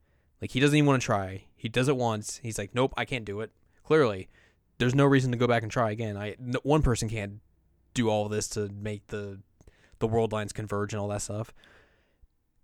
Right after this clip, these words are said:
There was another game I played last year. It was called Shadow Hearts Covenant or Shadow Hearts two, depending on which area of the world you're in.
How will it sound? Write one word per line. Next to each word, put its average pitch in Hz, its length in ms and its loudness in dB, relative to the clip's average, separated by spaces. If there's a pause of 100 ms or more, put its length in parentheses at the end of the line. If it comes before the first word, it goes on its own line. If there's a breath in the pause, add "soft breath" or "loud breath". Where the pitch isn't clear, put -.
(140)
There 226 100 -2
was 233 120 2
another 247 320 10
game 175 240 6
I 147 60 8
played 120 280 2
last 104 240 2
year. 104 240 2
It 95 80 -6
was 107 140 -6
called 117 240 2
Shadow 143 260 6
Hearts 117 480 2 (100)
Covenant 101 480 -2
or 101 140 -6
Shadow 113 220 0
Hearts 110 240 -6
two, 98 400 -6 (120)
depending 104 280 -8
on 101 200 -10 (120)
which - 420 -8 (300)
area 113 280 -2
of 101 60 -4
the 104 60 -6
world 104 260 -6
you're 104 160 -8
in. 104 260 -10